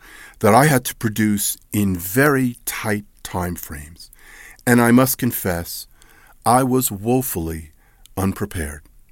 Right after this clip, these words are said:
And in the constant struggle to generate fresh material under such enormous stress,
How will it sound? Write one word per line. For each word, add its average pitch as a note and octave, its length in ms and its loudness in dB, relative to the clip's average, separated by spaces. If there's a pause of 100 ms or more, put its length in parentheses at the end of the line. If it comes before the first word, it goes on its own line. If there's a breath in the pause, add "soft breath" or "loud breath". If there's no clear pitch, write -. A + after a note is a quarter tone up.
(680)
And B2+ 160 10
in C3+ 100 6
the C3 80 2
constant F3 720 0
struggle A2+ 640 -2 (320 loud breath)
to A2+ 100 -6
generate C#3 580 4
fresh - 380 0
material B2 640 0
under A#2 220 0
such - 340 -4
enormous C3+ 560 0
stress, - 580 -2